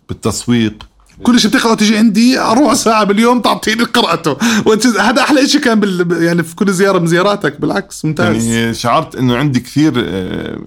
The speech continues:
Speaker 1: منتورز، مرشدين من خلال الكتب هاي.
Speaker 2: مم.
Speaker 1: وكنت محظوظ جدًا أقابل ناس زيك، غسان، تحكي لي جملة، أقابل زميلي خالد الحسيني، سافر الآن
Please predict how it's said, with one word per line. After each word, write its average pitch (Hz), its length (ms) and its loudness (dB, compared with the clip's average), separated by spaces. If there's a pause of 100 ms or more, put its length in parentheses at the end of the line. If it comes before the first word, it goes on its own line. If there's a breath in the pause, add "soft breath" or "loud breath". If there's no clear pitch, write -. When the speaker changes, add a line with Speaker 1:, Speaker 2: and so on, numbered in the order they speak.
(120)
Speaker 1:
منتورز، 117 500 0
مرشدين 104 540 0
من 92 120 -2
خلال 110 180 -2
الكتب 90 460 -8
هاي. 95 220 -6 (480 loud breath)
Speaker 2:
مم. 131 240 2
Speaker 1:
وكنت 127 220 -2
محظوظ 135 380 0
جدًا 120 440 -2
أقابل 113 380 0
ناس 107 260 0
زيك، 113 300 -2
غسان، 101 300 -6
تحكي 107 260 -4
لي 113 60 2
جملة، 107 380 0
أقابل 104 720 -2
زميلي 107 360 0
خالد 104 280 -2
الحسيني، 95 500 -4 (380 loud breath)
سافر 120 400 -2
الآن 95 440 -4